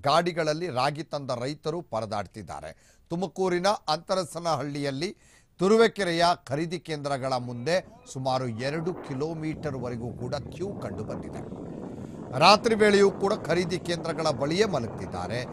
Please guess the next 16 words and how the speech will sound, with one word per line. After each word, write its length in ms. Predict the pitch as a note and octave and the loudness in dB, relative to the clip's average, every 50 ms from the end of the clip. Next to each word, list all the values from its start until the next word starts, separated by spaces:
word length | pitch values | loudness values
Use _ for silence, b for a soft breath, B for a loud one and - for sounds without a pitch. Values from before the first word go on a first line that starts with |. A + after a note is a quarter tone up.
| B B B B - A2+ C3 | B B B B -8 0 4
ಮತ್ತೊಂದು 400 | E3 F3 E3+ - B3 B3 B3 A3+ G#3+ - - | 4 4 4 4 2 4 4 4 2 2 2
ಕಡೆ 140 | F3 E3+ F#3+ - - | 0 0 -2 -2 -2
ಖರೀದಿ 280 | D3 D#3 F3 F#3+ E3+ F#3+ | -2 0 0 -2 -2 -6
ಕೇಂದ್ರಗಳ 500 | - - D#3+ D3+ C#3+ D3+ D3+ C3 C#3 C#3 C3 A2+ | -6 -6 -6 -4 -4 -4 -4 -2 -2 -2 -2 -2
ಬಳಿ 140 | B2 C3 D#3 D#3+ | -4 -4 -4 -4
ರೈತರಿಗೆ 540 | C3+ C3 C#3+ C#3 - D#3 C#3 C#3+ B2+ C3+ A#2+ - | -4 -4 -6 -6 -6 -6 -6 -6 -6 -8 -8 -8
ಸೂಕ್ತ 280 | - F3 F#3 - - - | -10 -12 -12 -8 -8 -8
ಮೂಲ 340 | D3+ C3+ C3 C#3 D#3 D#3 D3 - - | -6 -6 -6 -6 -4 -4 -6 -6 -6
ಸೌಕರ್ಯಗಳು 540 | B2 A#2+ - - A#2+ A#2 A#2 G#2+ A2 A#2+ B2 A#2 - | -8 -8 -8 -8 -8 -6 -6 -6 -8 -8 -8 -10 -10
ಕೂಡ 120 | A2 G2 F#2 E2+ E2 D#2 | -10 -8 -8 -8 -10 -10
ಇಲ್ಲ. 140 | D#2 E2 F2 B2+ C3+ - B B B B B B - B2 C#3+ | -8 -6 -6 -6 -6 -6 B B B B B B -4 2 8
ಮಾರ್ಚ್ 300 | E3+ G3 A3 G#3+ - - | 10 10 10 10 6 2
ಮೂವತ್ತೊಂದರವರೆಗೆ 920 | G3+ E3+ D#3+ D#3 D3 - - D3+ C#3 C3 C3+ C3 B2+ A#2 A#2+ A#2+ A#2 A2+ A#2 A2 | -2 0 0 0 0 0 -2 -4 -4 -2 -2 -2 -2 -2 -2 -2 -2 -2 -2 0
ರಾಗಿ 220 | A#2 C#3 C#3+ D#3+ F3 | 0 0 0 -2 -2
ಮಾರಾಟಕ್ಕೆ 580 | D3+ C3 A#2+ A#2 A#2 G#2+ - A2+ G2+ - A2+ F#2+ | -2 0 0 0 0 -2 -4 -8 -10 -10 -10 -8
ಸರ್ಕಾರ 340 | F#2+ G#2+ G2+ - - G#2+ G#2 | -8 -8 -8 -6 -6 -4 -4